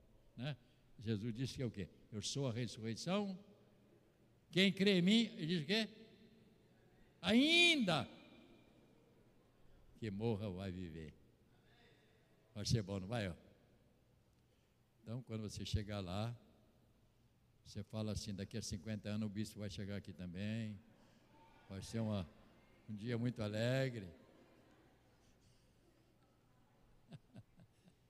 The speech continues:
Cada um se defenda como pode. Vamos dobrar os nossos joelhos, irmãos.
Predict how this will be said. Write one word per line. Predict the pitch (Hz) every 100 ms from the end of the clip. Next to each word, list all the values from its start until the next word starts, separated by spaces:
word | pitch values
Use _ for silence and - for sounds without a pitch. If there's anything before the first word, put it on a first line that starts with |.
| _ - - - - -
Cada | 117 113 104
um | 120
se | - 135
defenda | 143 139 - 113 113
como | 127 123 135
pode. | 98 95 92 - - - - - - - - - - - - - - - - - _ _ _ _ _ _ _ _ _ _ - - _ - _ - - - 120
Vamos | 143
dobrar | 110 101 92 95
os | 95 92
nossos | 95 87 -
joelhos, | 85 90 87 85 78
irmãos. | 80 76 78 90 - - -